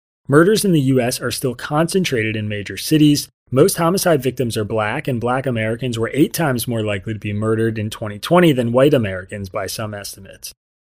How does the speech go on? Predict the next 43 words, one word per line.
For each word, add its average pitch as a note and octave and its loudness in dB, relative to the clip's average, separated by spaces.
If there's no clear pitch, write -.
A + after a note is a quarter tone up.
In D3 4
January, C3+ 2
two G#3+ 0
New G#3+ 2
York F#3 4
City C3 -2
police B2+ -2
officers, A#2 -4
Wilbert A#2 0
Mora A#2 0
and A2 -4
Jason G#2+ -6
Rivera, A2+ 0
were B2+ 2
shot F3+ 2
and A#3+ -4
killed A#2 0
while A2 -2
responding G#2+ -6
to G#2+ -6
a G#2 -8
call, C3+ 2
which A2 -8
reignited E3+ 4
concerns B2+ -4
about A#2 -6
the A#2 -2
violence D3 2
in B2 -2
major A2 -4
U G#2+ -6
S G2+ -6
cities E3+ 4
and A#2 -4
the A2+ -4
tensions C3 -2
between G#2+ -8
police G#2 -10
and G#2+ -10
the G#2+ -10
communities G2+ -12
they G2 -12
serve. D3 4